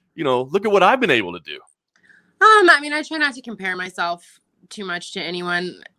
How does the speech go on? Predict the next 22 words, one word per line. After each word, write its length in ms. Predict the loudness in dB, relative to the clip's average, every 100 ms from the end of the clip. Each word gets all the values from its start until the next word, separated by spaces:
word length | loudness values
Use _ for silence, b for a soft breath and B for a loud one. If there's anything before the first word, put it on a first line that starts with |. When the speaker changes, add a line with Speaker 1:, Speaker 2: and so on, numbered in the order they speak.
| -12
Speaker 2:
I 60 |
feel 180 | -6 0
like 260 | 0 -2 -8 -20 -20 _
the 140 | -6 -4
media 340 | -2 0 0
does 200 | 0 -2
a 60 | -2
good 140 | -2
enough 220 | -2 -2
job 260 | 2 4 4
of 60 | 4
that 240 | 4 4
for 220 | -4 -4
me 240 | 0 2 2 -2 -12 -18
<laughs> 300 | -20 -6 2
with 220 | 4 4
the 140 | -2
rest 260 | 0 -2 -6
of 120 | -8
the 200 | -6 -8 B B B _
world. 460 | -2 4 6 4 0 B B B 2
Um, 800 | 6 6 4 0 -4 -8 -14